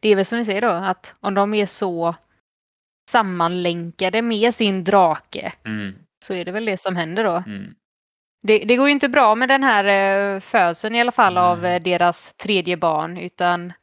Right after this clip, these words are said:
Speaker 1: det är ju då för tidigt och hon står själv och vill inte att någon ska hjälpa henne och till slut så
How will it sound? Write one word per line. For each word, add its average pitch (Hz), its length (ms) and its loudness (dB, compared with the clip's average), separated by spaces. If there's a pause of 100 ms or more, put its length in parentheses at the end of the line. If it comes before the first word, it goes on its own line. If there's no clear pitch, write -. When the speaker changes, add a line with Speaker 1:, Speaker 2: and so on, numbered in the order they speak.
(280)
Speaker 1:
det 190 80 -2
är 190 120 0
ju 190 120 2
då 202 120 2
för - 120 -8
tidigt 165 540 -2
och 175 280 -4 (220)
hon 196 140 -6
står 190 280 0
själv 175 380 0
och 180 100 2
vill 185 80 0
inte 180 180 -2
att 170 60 -2
någon 170 280 -6
ska - 120 -10
hjälpa 175 240 -2
henne 165 240 -4
och 160 60 -8
till 170 120 -8
slut 175 220 -10
så 165 200 -12